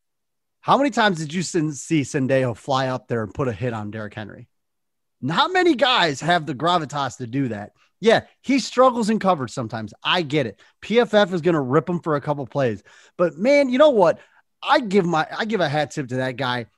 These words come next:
I think he led the team in tackles today, had, like, eight tackles. That guy is just a player, man. He, he, he leaves it all out there.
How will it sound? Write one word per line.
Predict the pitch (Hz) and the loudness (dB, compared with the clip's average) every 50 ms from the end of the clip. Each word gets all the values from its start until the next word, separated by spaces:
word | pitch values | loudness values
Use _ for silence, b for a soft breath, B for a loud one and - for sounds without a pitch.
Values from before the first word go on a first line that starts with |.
| _ | _
I | - 160 | -6 -6
think | 220 226 | -6 -4
he | 208 202 | -4 -4
led | 156 156 185 214 185 | 0 2 2 0 0
the | 180 | -2
team | 156 - 185 185 170 | -10 -8 -6 -4 -4
in | 160 127 | -4 -6
tackles | - 151 147 147 147 - 151 139 - | -6 -4 -4 -4 -4 -6 -8 -12 -10
today, | - - 139 139 135 131 127 123 b b b | -8 -6 -4 -2 -2 -2 -4 -6 b b b
had, | - 156 147 | -10 -8 -6
like, | 131 120 110 104 _ | -6 -8 -10 -8 _
eight | 185 202 208 175 | -4 -4 -4 -4
tackles. | - 160 165 156 156 - - 151 143 139 127 - b b b b b b b _ _ _ _ _ _ _ | -4 -4 -2 -2 -2 -4 -6 -6 -6 -8 -8 -12 b b b b b b b _ _ _ _ _ _ _
That | - 262 262 - | -6 -6 -6 -4
guy | - 220 196 170 | -4 -2 0 0
is | 165 143 104 - | 0 -2 -4 -6
just | 135 120 - 131 | -10 -12 -10 -12
a | 117 | -14
player, | - _ - 131 117 110 104 | -12 _ -10 -8 -6 -6 -8
man. | 101 110 113 120 117 | -8 -8 -8 -6 -4
He, | 143 214 226 220 190 | -2 -2 -2 -4 -4
he, | 165 165 180 151 | -6 -8 -8 -8
he | - - 143 170 143 131 | -8 -8 -8 -8 -6 -2
leaves | 139 147 202 233 226 175 202 | 0 2 2 2 2 2 2
it | 214 | 2
all | 196 190 180 170 160 | 4 4 4 4 4
out | 156 151 151 147 - | 2 2 0 -2 -2
there. | - 147 139 135 127 | -2 -2 -2 -2 -4